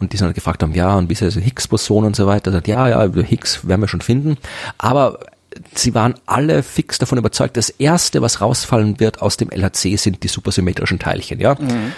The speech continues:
Speaker 1: Also, äh, die werden als erstes gefunden werden. Und, äh, hat man nicht. Ja?
Speaker 2: Mhm.
Speaker 1: Und, äh, äh,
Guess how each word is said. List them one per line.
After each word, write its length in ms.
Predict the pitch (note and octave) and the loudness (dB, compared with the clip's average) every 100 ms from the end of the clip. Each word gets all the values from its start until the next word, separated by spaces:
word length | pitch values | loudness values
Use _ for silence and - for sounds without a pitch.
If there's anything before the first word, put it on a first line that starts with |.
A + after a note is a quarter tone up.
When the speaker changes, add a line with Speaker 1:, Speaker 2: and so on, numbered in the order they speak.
| - | -4
Speaker 1:
Also, 260 | G2+ G#2 | 0 2
äh, 180 | G2+ F#2+ - - | 2 0 -2 -2
die 200 | A#2+ A2+ | 0 2
werden 280 | G#2 G#2 G#2 - | 2 2 0 -4
als 160 | G2 - | -4 0
erstes 280 | G2+ - | 0 -2
gefunden 440 | - - G2 - E2 | -4 0 0 -2 -4
werden. 260 | D#2 - - _ _ _ _ _ _ - - - - - - - | -4 -6 -12 _ _ _ _ _ _ -20 -20 -20 -20 -20 -20 -2
Und, 300 | C3 D#3 - | 0 0 0
äh, 180 | - - - | -2 -2 -6
hat 260 | - F#3 - | -4 -4 2
man 320 | A2+ D#2 - - - | 2 2 -4 -12 -6
nicht. 520 | E2 D#2+ - - - - F#2+ | -2 -2 -2 -12 -16 -10 -2
Ja? 120 | C#3+ | 0
Speaker 2:
Mhm. 240 | E3+ C4+ F#2 - - | 0 -4 -6 -14 -10
Speaker 1:
Und, 220 | - A#2+ A#2 | -2 0 4
äh, 40 | A#2 A2 - A2+ | 2 2 2 2
äh, 60 | G#2+ | 2